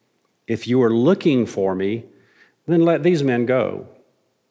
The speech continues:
This request of Jesus is only recorded by John and not in any of the other Gospels.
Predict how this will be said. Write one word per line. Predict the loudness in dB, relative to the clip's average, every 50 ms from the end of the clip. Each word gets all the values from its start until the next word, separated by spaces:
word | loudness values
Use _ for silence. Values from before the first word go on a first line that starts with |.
| _ _ _ _ _ _ _ _ _ _ _
This | -4 0 2 2 2 2 0
request | 0 0 0 0 0 -2 0 2 2 4 2 0 -2 -4
of | -4 -6 -6
Jesus | -4 -4 -4 -4 -4 -4 -6 -8 -8 -8
is | -8 -6 -6 -6
only | -4 -2 0 2 4 4 4 2
recorded | 2 0 0 -2 -2 -2 -2 -2 -2 -2
by | -2 -2 -2 -2
John | -2 -4 -4 -4 -4 -6 -8 -10 -12 -14 -16 -12
and | -8 -4 -2
not | -2 0 0 0
in | -2 -2 -4 -6 -4
any | -4 -2 0 0 0
of | 0 0
the | 0 0 -2
other | -2 -2 -2
Gospels. | -2 -2 -2 -2 -4 -6 -8 -12 -12 -14 -14 -16 -20